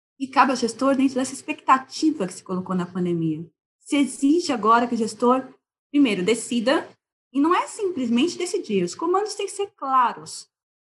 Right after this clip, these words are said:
Não dá tempo e não é eficaz realizar grupos de trabalho ou chamar o controlador pra que se manifeste antes,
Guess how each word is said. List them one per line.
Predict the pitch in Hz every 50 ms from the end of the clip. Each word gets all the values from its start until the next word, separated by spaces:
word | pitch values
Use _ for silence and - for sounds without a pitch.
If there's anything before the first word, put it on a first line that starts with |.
| _ _
Não | - 285 339 403 392
dá | 320 269 247
tempo | - - 285 294 330 330 320 - 277
e | 247
não | 262 277 330 359 359 320
é | 285 254 240 226
eficaz | 226 - - 185 - - 202 220 269 302 - - - - - _ _ _ _ _ _ _ _ _ _ _ _
realizar | 190 220 240 247 262 262 262 - 214 196 190
grupos | 190 202 240 320 349 - - -
de | - 247
trabalho | - 226 220 202 226 226 240 254 269 302 262 - -
ou | - 269 320 349
chamar | - - 320 277 262 269 285 311 311
o |
controlador | 302 302 294 285 294 302 277 240 208 226 247 269 294 277
pra | - 277
que | -
se | - -
manifeste | 285 294 277 277 - 285 269 294 294 - -
antes, | 262 233 233 247 247 - 165 - _ _